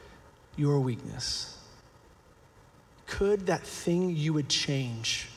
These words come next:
that memory you would delete, that circumstance, that outcome, that if you had control, you would rewrite it. Could God be trying to use that for your good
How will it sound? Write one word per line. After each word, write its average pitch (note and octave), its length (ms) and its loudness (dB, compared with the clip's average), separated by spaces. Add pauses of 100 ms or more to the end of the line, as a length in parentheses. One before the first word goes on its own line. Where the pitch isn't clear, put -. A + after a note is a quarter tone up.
(1900)
that D#3+ 140 0
memory G3 440 6
you F3+ 160 2
would E3 120 4
delete, C3+ 600 0 (1120)
that - 160 -2
circumstance, G#3 760 2
that F#3 180 4
outcome, E3+ 440 2
that D3+ 60 0
if - 180 -8
you A3 120 2
had G#3 260 0
control, D#3 680 4
you D#3 160 4
would D#3+ 120 6
rewrite C3 560 2
it. - 220 -12 (1700)
Could G#3 380 4
God E3+ 320 2
be D#3+ 100 0
trying D#3 480 0
to - 160 -2
use C3+ 380 0
that D3+ 320 -2 (840)
for - 240 0
your D3+ 280 4
good D3 460 0